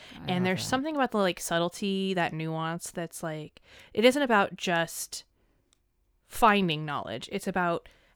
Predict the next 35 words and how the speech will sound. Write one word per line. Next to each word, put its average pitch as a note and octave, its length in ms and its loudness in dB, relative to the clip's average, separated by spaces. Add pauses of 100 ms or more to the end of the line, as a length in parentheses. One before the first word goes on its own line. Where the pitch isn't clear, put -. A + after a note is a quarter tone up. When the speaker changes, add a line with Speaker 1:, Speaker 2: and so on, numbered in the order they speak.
(160)
Speaker 2:
having G#3 380 2
an F3 100 0 (100)
interactive F#3+ 840 -2
experience - 1080 -8 (200)
where F3+ 240 -4
you F#3 600 -2
are E3+ 180 -8
getting E3 300 -6
knowledge D3+ 500 -8
transferred D#3+ 600 -12
to - 180 -8
you G#3 300 -4
or C#4 200 2
that D#4 100 2
you're C#4+ 120 4
transferring B3 400 4
knowledge E3+ 280 2
to - 60 -10
somebody C#3+ 320 -6
else. - 300 -12 (480)
Um, E3+ 240 0
because F3+ 420 0
it F#3 100 0
is G#3+ 320 2
an F3+ 140 -2
action. F3+ 440 -2
It D#3+ 120 -10
is D#3+ 100 -8
a E3 60 -6
gift. - 540 -6
It F#3 120 -6
is, E3 400 -10
like, A#2 420 -10 (440)
a F3 140 -4
transaction - 1040 -6